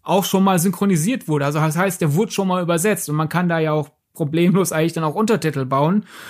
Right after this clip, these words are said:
für, äh, damit man alle Möglichkeiten irgendwie hat, sich den anzuschauen, aber nee. Daher großer Tipp nochmal an alle, haltet doch immer die Arte-Mediathek im Blick, denn da lief der kurzzeitig.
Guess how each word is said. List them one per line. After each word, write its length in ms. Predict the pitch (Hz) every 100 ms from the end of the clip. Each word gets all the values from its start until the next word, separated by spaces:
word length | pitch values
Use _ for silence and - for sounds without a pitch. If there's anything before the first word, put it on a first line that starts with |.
| -
für, 520 | - 180 175 170 160 - - - - - - -
äh, 160 | 160 160
damit 200 | 170 165
man 120 | 165
alle 240 | 156 226
Möglichkeiten 720 | 196 143 139 - 135 135 147
irgendwie 260 | 139 139 135
hat, 140 | 151
sich 120 | - -
den 140 | 165
anzuschauen, 460 | 151 185 156 196 175
aber 180 | 151 131
nee. 380 | 127 147 208 262 _ _ _ _ -
Daher 720 | 156 190 220 247 254 254 175 170
großer 520 | - 143 208 254 247
Tipp 220 | - 254 208
nochmal 320 | 170 175 165
an 60 |
alle, 360 | 156 226 220 -
haltet 300 | 165 208 247
doch 140 | 175
immer 200 | 196 196
die 120 | 147 -
Arte-Mediathek 840 | 185 202 127 117 117 110 - 120
im 140 | 113 110
Blick, 320 | 170 - _ _ -
denn 140 | 143
da 140 | 165
lief 300 | 170 247 330
der 300 | - 127 110 _
kurzzeitig. 880 | 160 147 - - 151 151 226 302